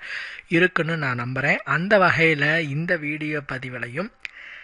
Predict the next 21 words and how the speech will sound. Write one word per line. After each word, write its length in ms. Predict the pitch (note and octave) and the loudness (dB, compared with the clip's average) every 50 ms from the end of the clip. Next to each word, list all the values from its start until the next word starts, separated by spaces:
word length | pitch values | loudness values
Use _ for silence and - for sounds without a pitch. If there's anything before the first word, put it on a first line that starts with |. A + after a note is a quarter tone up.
| - - _ _ _ - _ _ - - | -20 -20 _ _ _ -20 _ _ 4 8
கேட்டதையெல்லாம் 1080 | G#3+ A3+ C4 C4 - - - C4 A#3 A#3 A3 G#3+ G3+ F#3+ F#3 F#3 F#3 F3+ F#3 F#3+ A3+ - - | 10 10 10 8 6 8 8 8 10 10 8 8 8 6 8 8 10 10 10 8 6 0 0
கொடுக்கக்கூடிய 1040 | - F3+ E3 E3 E3+ - - F#3 F3 - - E3 D#3 D3+ C#3+ C#3+ C#3 C#3 D3+ E3+ F#3+ F#3+ - _ | 2 4 4 4 2 2 2 0 0 2 0 0 0 2 2 0 0 2 2 2 2 0 -4 _
பஞ்ச 540 | - E3+ D#3 D#3 E3+ F#3 G3 F#3 G#3 G#3 F#3+ D3+ - - | 2 2 2 4 0 -2 0 2 2 2 2 2 -2 -4
தீப 480 | D#3 D#3+ E3+ F3 E3 D#3 F3+ E3+ D3+ B2+ | -4 -2 -2 -2 -2 0 0 0 0 0
வழிபாடை 600 | B2+ C3 C3 C#3 D3+ D3 D3+ D#3 D3+ D3+ D3 C#3 C3+ - | -2 -2 0 0 0 -2 0 -2 0 0 -2 -4 -4 -6
பத்தி 280 | C3+ - - - F3 | -8 -8 -4 -2 -2
நான் 200 | F#3 - A#2 A2 | 0 0 -2 -4
சொல்ல 280 | - - B2+ B2 B2+ C#3+ | -4 -6 -6 -8 -8 -8
போறேன். 400 | - - B2 B2 D3+ F3 G3+ G3 | -8 -6 -4 -2 0 0 0 -2
ரொம்ப, 540 | - B2+ C3+ C#3 D3+ E3+ F#3+ F#3+ G3+ G#3 F#3+ | -2 -4 -4 -4 -4 -4 -4 2 4 4 4
ரொம்ப 420 | E3 C#3+ C#3+ C#3+ D3 E3 E3+ D3 B2 | 4 2 -2 -2 -2 -4 -4 -4 -4
வலிமையானதும், 1000 | C3+ C3 C3 C3+ D#3+ E3 E3+ E3 D#3 C3+ C3+ B2+ B2+ B2 B2+ B2+ B2+ D3+ F3+ A#3 C4 | -2 -2 0 0 -2 -2 -2 -4 -4 -4 -4 -4 -4 -4 -6 -4 -4 -4 -4 -4 -4
அதே 340 | C#3+ C3+ B2+ C#3 C#3+ D3+ | -6 -4 -2 -2 -2 -2
நேரத்தில் 680 | D3+ C#3+ C#3 C#3 C3+ C3 - _ - G3 A3 A3+ G#3 D#3 | -2 -4 -6 -6 -6 -8 -10 _ -6 -4 -4 -4 -8 -10
நீங்கள் 540 | C#3 C#3+ C#3+ C#3+ C#3 C3+ D#3 F3+ F#3+ F#3 E3+ | -10 -10 -10 -10 -10 -8 -6 -4 -4 -6 -6
விரும்பியவற்றை 1160 | C#3+ D3 D3 D#3 F3 F#3 G3 F#3+ F3+ F3+ E3 D#3 D3 B2+ - - - - D3 D#3 F3+ A3 G#3 | -4 -4 -2 0 0 -2 -2 -4 -4 -4 -4 -4 -4 -4 -6 -8 -6 -4 -2 -2 -2 -2 -4
விரும்பியபடியே 1120 | D3 C3+ C#3 C#3+ E3 F3 F3+ F3+ F3 E3 D3+ C#3+ - C3+ B2+ B2+ B2+ C3+ D3 F3+ G3+ G#3 E3+ | -4 -4 -2 -2 -2 -4 -4 -4 -4 -4 -4 -4 -6 -6 -4 -4 -2 -2 0 0 0 0 0
எந்த 440 | C#3 C3+ C#3 D#3+ F3+ F3+ F3+ F#3 D#3 | -2 -2 -2 -4 -4 0 0 0 0
விதமான 720 | C#3+ C#3+ C3+ C#3+ C3+ C3+ C3+ B2+ B2+ C3 C3+ D#3 G3 A3 | 0 -2 -2 -2 -4 -2 -4 -2 -2 -2 0 0 0 0
தடையும் 580 | - - C3 C3 C3 D3 D3 D3+ D#3 D#3 D3 | 0 0 -2 0 0 -2 -2 -2 -4 -6 -6
இல்லாமல் 600 | C3+ B2+ C3 C3 B2+ B2 B2 B2 C3 D3+ F#3+ G#3 | -8 -6 -4 -2 -2 -2 -2 -2 -2 0 -2 -2